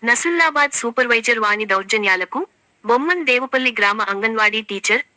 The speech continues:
అంగన్వాడీ సెంటర్లో ఫినాయిల్ తాగి ఆత్మహత్యాయత్నంకు పాల్పడిందని వారు ఆవేదన వ్యక్తం చేశారు. అంగన్వాడీ టీచర్ సువర్ణకు న్యాయం చేయాలని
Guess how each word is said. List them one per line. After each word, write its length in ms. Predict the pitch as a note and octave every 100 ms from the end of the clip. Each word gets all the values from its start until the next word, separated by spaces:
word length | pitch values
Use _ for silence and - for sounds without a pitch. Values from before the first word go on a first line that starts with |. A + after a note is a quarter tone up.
| _ _ -
అంగన్వాడీ 460 | B3 D#4+ E4 D#4
సెంటర్లో 500 | D#4 B3 A#3 B3 B3+
ఫినాయిల్ 440 | B3 A3 A3+ C#4 D4+
తాగి 360 | B3 A#3 A#3+
ఆత్మహత్యాయత్నంకు 1000 | G#3 G#3+ - D4+ D4 B3+ B3 B3 A#3 A3+
పాల్పడిందని 720 | A3+ G3+ G3+ B3+ B3+ B3 A#3
వారు 320 | G#3 G3+ G#3 F#3+
ఆవేదన 420 | F#3 A3+ B3 A#3
వ్యక్తం 380 | G3+ F#3+ A#3 B3 G#3
చేశారు. 460 | F#3+ F#3 F3+ F3 - _ _ _ -
అంగన్వాడీ 520 | B3 D#4+ D#4+ D#4 D#4
టీచర్ 400 | D4 B3+ B3 C#4
సువర్ణకు 520 | - A3+ A#3 A#3 A#3
న్యాయం 380 | A3 G3 A3 B3 G#3+
చేయాలని 460 | G3 F#3 F#3 G#3